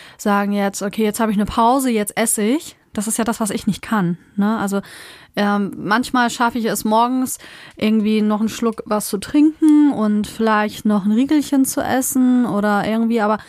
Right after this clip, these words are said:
ich schaffe es nicht zu frühstücken, dann müsste ich viel zu früh aufstehen, das kriege ich einfach nicht hin, haben wir schon erzählt, ich bin Eule, ne? Kann das nicht. Und, ähm, ja, da ist dann irgendwie das Problem,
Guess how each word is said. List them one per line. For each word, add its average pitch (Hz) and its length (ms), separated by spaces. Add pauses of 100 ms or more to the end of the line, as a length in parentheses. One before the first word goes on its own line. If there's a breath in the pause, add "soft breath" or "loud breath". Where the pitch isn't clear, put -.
(300 loud breath)
ich 202 100
schaffe 226 240
es 190 140
nicht 233 240
zu 214 80
frühstücken, 196 500
dann 185 140
müsste 190 180
ich - 80
viel 202 140
zu 202 100
früh - 160
aufstehen, 190 300
das 180 200
kriege - 280
ich 175 100
einfach 185 220
nicht 175 200
hin, 208 280 (100)
haben 202 140
wir 190 80
schon 196 140
erzählt, 214 380
ich - 60
bin 185 120
Eule, 202 360
ne? 208 180 (1080 loud breath)
Kann 208 180
das 170 180
nicht. 170 220 (340 loud breath)
Und, 208 440 (560 soft breath)
ähm, 190 420 (640)
ja, 226 340 (240 soft breath)
da 214 220
ist 277 120
dann 269 180
irgendwie 294 300
das - 200
Problem, 220 560